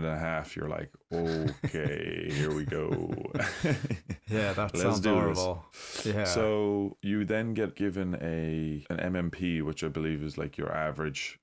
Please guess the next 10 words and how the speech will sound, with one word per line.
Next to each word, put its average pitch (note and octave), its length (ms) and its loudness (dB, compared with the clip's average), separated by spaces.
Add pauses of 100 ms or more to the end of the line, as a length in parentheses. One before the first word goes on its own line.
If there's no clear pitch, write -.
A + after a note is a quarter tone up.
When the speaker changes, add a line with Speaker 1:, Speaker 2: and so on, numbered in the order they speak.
Speaker 1:
across F2+ 360 -4
the G2 60 0
way. C#3+ 240 0
So F2 200 -2
mine F#2 260 0
was F2+ 120 -2
four F#2+ 320 -2
hundred F#2 420 -2
sixty-three G#2 880 0
watts G#2 540 0